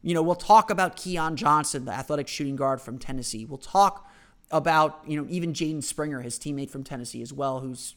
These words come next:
you know, a fan side had had him number five, which I thought was ridiculous, frankly. Um, uh, he's an option at eight, although I think he slipped down some boards, and, and, and again, his shooting issues are, are, are a concern as well. But we'll talk about Corey Kispert. We'll talk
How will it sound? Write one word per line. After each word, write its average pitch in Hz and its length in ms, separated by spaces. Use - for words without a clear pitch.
you 131 120
know, 120 280
a 95 100
fan 143 240
side 135 220
had 123 80
had 123 200
him 139 260
number 135 200
five, 135 400
which - 280
I 131 80
thought 123 280
was 113 140
ridiculous, 131 460
frankly. 127 400
Um, 135 320
uh, 120 120
he's 165 260
an 202 60
option 160 340
at 139 140
eight, 139 280
although 139 200
I 131 60
think 123 160
he 135 80
slipped - 320
down 117 220
some 120 180
boards, 120 340
and, 117 180
and, - 160
and 113 160
again, 120 240
his 139 140
shooting 117 240
issues 120 260
are, 123 220
are, - 260
are 120 120
a 123 40
concern 117 320
as 117 140
well. 139 260
But 170 60
we'll 196 160
talk 220 320
about 196 220
Corey 190 320
Kispert. - 500
We'll 147 120
talk - 520